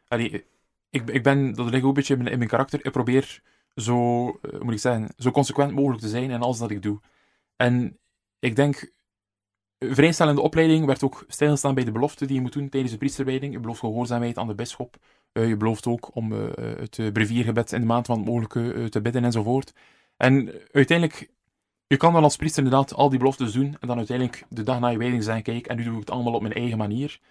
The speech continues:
Maar ik, ik vind dat te gemakkelijk, omdat het ook uiteindelijk, als je als priester, ehm,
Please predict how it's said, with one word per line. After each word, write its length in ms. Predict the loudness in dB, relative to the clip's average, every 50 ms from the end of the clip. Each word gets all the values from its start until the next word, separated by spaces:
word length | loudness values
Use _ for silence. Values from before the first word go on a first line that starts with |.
| _ _ _ _ _ _ _ _ -2
Maar 220 | 2 4 4 4 2 0 _ _ _ _ _ _ _ _ _ _ _ _ _ _ _
ik, 120 | -8 -6 -2
ik 160 | -2 0 2
vind 120 | 4 4
dat 100 | 4 6
te 80 | 4 4
gemakkelijk, 580 | 4 4 2 2 0 -2 -4 -4 -8 -14 -6
omdat 160 | 2 4 6 6
het 140 | 6 4
ook 280 | 2 -2 -2 -6 -12 -12 _ _ _ _ _ _ _ _ _ _ _ _ _ _ _ _ _ 0
uiteindelijk, 520 | 0 2 2 4 2 0 -2 -6 -12 -14 _ _ _ _ _ _ _ _ _ _ _ _ _ _ _ _ _ _ _ _ _ _ 2
als 160 | 2 4 6
je 60 | 6
als 160 | 4 4 2
priester, 600 | -4 -4 -4 -4 -4 -2 -4 -4 -6 -6 -14 -20 _ _ _ -12
ehm, 340 | -10 -8 -6 -6 -6 -8